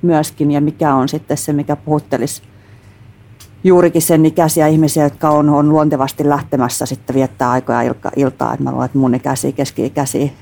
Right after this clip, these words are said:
perheellisiä ei, ei niinku saa oikein millään enää <laughs> joka viikonloppu lähteä mihinkään, mut ehkä on, toivoa on vielä tuolla nuoremmissa sukupolvissa, jollei ne nyt ihan täysin jää tänne pandemian jalkoihin.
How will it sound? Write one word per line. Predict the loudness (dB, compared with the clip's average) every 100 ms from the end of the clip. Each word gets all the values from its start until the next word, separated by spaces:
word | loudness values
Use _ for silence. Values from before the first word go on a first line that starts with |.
| -6
perheellisiä | -2 0 0 0 -2 -2 -2
ei, | -2 -4 -4
ei | -2
niinku | -2 -2
saa | -2 0
oikein | 0 0 0
millään | 2 2 2 2
enää | 0 0 0
<laughs> | -2
joka | 0 0
viikonloppu | 0 2 0 2 2
lähteä | 2 2 0 0
mihinkään, | 2 0 2 0 0
mut | -2 -4
ehkä | -2 -2
on, | 0
toivoa | 2 4 4 4
on | 2 2
vielä | 2 2
tuolla | 2 0 -2 -16 -20 -20 -2
nuoremmissa | 0 2 0 -2 -2
sukupolvissa, | 0 0 2 0 0 0
jollei | 0 0 0
ne |
nyt | 0 0
ihan | 0 0
täysin | 0 -2 -2 -2
jää | -4
tänne | -4 -6
pandemian | -4 -4 -4 -4 -6 -6
jalkoihin. | -8 -10 -12